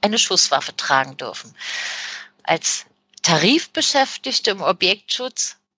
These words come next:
hat sie ein Auto gelenkt, ein Polizeifahrzeug und hat eine Waffe bekommen.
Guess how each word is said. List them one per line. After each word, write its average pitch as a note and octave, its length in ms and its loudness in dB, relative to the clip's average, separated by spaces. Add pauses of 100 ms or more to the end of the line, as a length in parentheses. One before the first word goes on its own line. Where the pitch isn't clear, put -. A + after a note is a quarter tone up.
(1200)
hat - 280 -2
sie F#3+ 280 -2
ein D3+ 220 -2
Auto A3 320 0
gelenkt, A3+ 520 2
ein E3+ 180 -8 (260)
Polizeifahrzeug G#3 1160 0
und F#3+ 180 -8
hat F#3 180 0
eine F3 240 -2
Waffe E3+ 260 0
bekommen. B2+ 480 -12